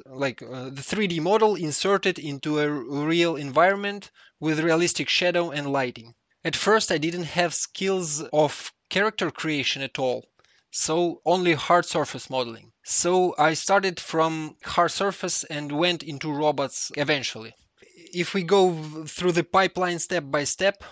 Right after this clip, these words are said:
I do the following. I shoot videos, uh, with my camera, regular Canon seventy D, nothing special.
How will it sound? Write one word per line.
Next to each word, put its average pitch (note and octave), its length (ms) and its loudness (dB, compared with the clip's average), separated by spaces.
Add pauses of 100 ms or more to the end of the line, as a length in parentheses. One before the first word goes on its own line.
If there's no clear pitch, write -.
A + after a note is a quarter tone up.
(140)
I D3+ 140 2
do D#3+ 140 -2
the D#3+ 80 -2
following. B2+ 480 0
I D#3 100 2
shoot G3 280 2
videos, G3 500 0 (160)
uh, C#3+ 200 -4
with D3+ 200 -2
my D3+ 180 -2
camera, G3 480 -4 (220)
regular F#3 460 2
Canon E3+ 360 0
seventy D3 640 -4
D, E3 560 -8 (100)
nothing D#3 280 0
special. - 420 -8